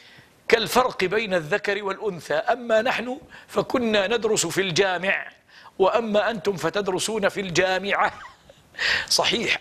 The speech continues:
أن ضرورات الحياة هي التي أملت ظهور الجامعات وخروج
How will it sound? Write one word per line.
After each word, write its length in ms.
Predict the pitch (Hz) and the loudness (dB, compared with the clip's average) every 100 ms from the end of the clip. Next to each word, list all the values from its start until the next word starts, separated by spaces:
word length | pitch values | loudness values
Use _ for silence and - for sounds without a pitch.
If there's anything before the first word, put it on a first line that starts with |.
| 170 | -2
أن 140 | 160 | -2
ضرورات 680 | 156 156 160 175 160 135 - | -2 -2 2 0 0 -4 -12
الحياة 480 | 135 151 175 175 185 _ - - - - | -4 -2 0 0 -2 _ -20 -20 -20 -4
هي 160 | - 247 | 0 2
التي 440 | 214 185 180 - | 2 0 -4 -2
أملت 460 | 202 190 196 - - - - - | -2 0 -2 -2 -10 -18 -20 0
ظهور 340 | 147 - 214 185 | 2 4 4 2
الجامعات 800 | 170 151 170 160 139 180 180 - | 2 0 0 -2 -2 0 -2 -4
وخروج 640 | - 156 170 185 202 175 | -4 -2 0 2 2 0